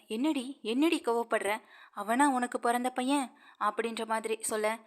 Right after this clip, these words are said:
இங்க எல்லாரும் அதிர்ச்சிக்கு மேல அதிர்ச்சியா இருக்கு. அது இப்பதான் வந்துட்டு முத்துவுக்கே வந்து ஞாபகம் வருது அவங்க அம்மா சொன்ன கதையெல்லாம். அவங்க அம்மா சொன்ன கதையெல்லாம் இங்க ரோஹிணிக்கு தான் பொருந்துமா அப்படின்ற மாதிரி வச்சு பார்க்கும்போது இங்க மீனாவுக்கு ரொம்ப பேரதிர்ச்சியா இருக்கு.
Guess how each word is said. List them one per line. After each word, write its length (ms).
இங்க 180
எல்லாரும் 460
அதிர்ச்சிக்கு 300
மேல 240
அதிர்ச்சியா 280
இருக்கு. 240
அது 200
இப்பதான் 280
வந்துட்டு 220
முத்துவுக்கே 500
வந்து 220
ஞாபகம் 360
வருது 160
அவங்க 260
அம்மா 160
சொன்ன 260
கதையெல்லாம். 440
அவங்க 220
அம்மா 200
சொன்ன 240
கதையெல்லாம் 440
இங்க 80
ரோஹிணிக்கு 400
தான் 160
பொருந்துமா 460
அப்படின்ற 300
மாதிரி 280
வச்சு 220
பார்க்கும்போது 540
இங்க 200
மீனாவுக்கு 400
ரொம்ப 260
பேரதிர்ச்சியா 500
இருக்கு. 380